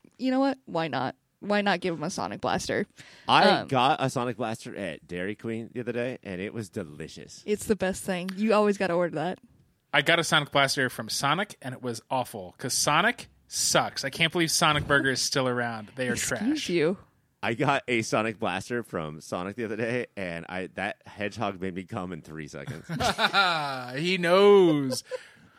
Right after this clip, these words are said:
Speaker 3: where that male G-spot is.
Speaker 2: He knows how to jiggle those balls.
Speaker 1: How did we get here? How did we get here? Uh,
Speaker 3: What,
Speaker 1: army guy
Speaker 3: what
Speaker 1: has
Speaker 3: I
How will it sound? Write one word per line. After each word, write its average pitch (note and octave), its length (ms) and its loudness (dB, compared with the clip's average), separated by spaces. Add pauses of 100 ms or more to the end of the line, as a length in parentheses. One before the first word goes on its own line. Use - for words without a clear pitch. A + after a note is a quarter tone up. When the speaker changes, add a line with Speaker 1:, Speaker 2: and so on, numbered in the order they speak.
(400)
Speaker 3:
where C3 140 0
that C3 180 0
male C#3 220 0
G-spot B2 460 -2
is. A2 340 -6 (100)
Speaker 2:
He C3+ 120 -2
knows A2+ 260 0
how G#2 80 2
to F#2 60 -2
jiggle F#2 280 -4
those F2 160 -4
balls. E2+ 360 -8 (400)
Speaker 1:
How A3 200 -2
did G#3 160 -6
we G#3 140 -2
get F3+ 220 -2
here? A3 340 -2 (340)
How E3 200 -2
did E3+ 220 -4
we F#3 120 -2
get D3+ 220 -2
here? D#3+ 260 0 (420)
Uh, G#3 220 8
Speaker 3:
What, A3+ 120 6
Speaker 1:
army B3 120 8
guy A#3+ 180 8
Speaker 3:
what A3 140 10
Speaker 1:
has A3 100 6
Speaker 3:
I - 20 -14